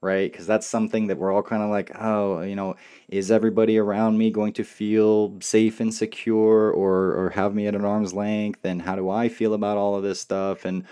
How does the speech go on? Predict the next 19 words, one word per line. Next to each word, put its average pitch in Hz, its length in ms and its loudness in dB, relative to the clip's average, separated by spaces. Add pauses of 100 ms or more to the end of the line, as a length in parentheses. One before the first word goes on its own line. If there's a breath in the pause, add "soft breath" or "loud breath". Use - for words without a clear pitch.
(220 loud breath)
what 98 200 2
are 110 60 2
you 113 180 2
allowed 117 300 0
to - 80 -12
do? 110 440 0
And 98 80 0
how - 220 -4
much 120 260 0
are 117 80 4
you 117 220 2
allowed 110 320 0
to 113 140 -2
engage 110 600 0
with 107 220 -2
people?" 101 500 -2 (440 loud breath)
And, 101 420 -2
um, 98 340 -2
so, - 380 4